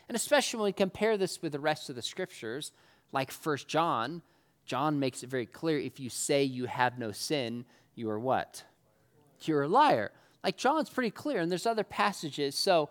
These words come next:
if we just had this passage and nothing else, maybe you could draw a doctrine from this.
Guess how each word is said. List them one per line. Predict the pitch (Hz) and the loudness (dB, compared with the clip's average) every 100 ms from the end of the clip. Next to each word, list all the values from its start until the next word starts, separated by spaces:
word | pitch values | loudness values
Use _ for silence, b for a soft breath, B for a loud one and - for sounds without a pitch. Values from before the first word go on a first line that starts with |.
| B B B | B B B
if | - 147 | -10 -4
we | 180 | -4
just | 135 - 165 214 - | -2 4 6 6 6
had | 214 185 | 2 2
this | 165 | -2
passage | 185 180 196 202 160 | 2 2 2 -4 -4
and | 143 | 2
nothing | 175 - 160 | 0 2 0
else, | 170 214 - - b b - | 2 2 -2 -12 b b -6
maybe | 110 139 | -4 -2
you | 180 | -2
could | 185 170 | -2 2
draw | 196 190 | 4 4
a | |
doctrine | 185 175 180 196 180 | 4 0 0 -4 -6
from | 196 190 | -4 -2
this. | 240 233 - | -2 -4 -12